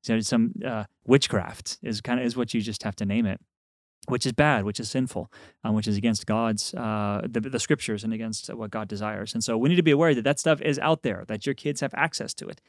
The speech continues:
And, um, you need to be very vigilant as to what they're watching and paying attention to. <clears throat> So, Brother Elijah, I'm gonna start with the question. Um, you get the phone call.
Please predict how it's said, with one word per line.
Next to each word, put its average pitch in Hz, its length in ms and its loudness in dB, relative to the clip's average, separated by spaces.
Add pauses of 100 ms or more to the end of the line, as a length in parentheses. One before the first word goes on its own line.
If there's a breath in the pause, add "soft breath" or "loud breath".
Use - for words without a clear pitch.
(300 loud breath)
And, 117 480 4 (220)
um, 110 240 -4
you 113 100 4
need 120 140 4
to 117 80 -2
be 117 160 2
very 110 220 0
vigilant 110 500 -4
as 113 140 -6
to - 100 -6
what 110 140 0
they're 110 120 0
watching 117 300 2
and 110 80 2
paying 117 180 2
attention 104 400 -4 (200)
to. 196 180 0
<clears throat> - 20 -6
So, 185 360 6 (540)
Brother 160 200 6
Elijah, 156 240 6
I'm 160 60 2
gonna 143 60 2
start 156 160 4
with 131 100 0
the 139 60 0
question. 117 440 2 (380)
Um, 127 280 6
you 147 140 8
get 165 140 6
the 165 60 8
phone 143 260 4
call. 95 340 -2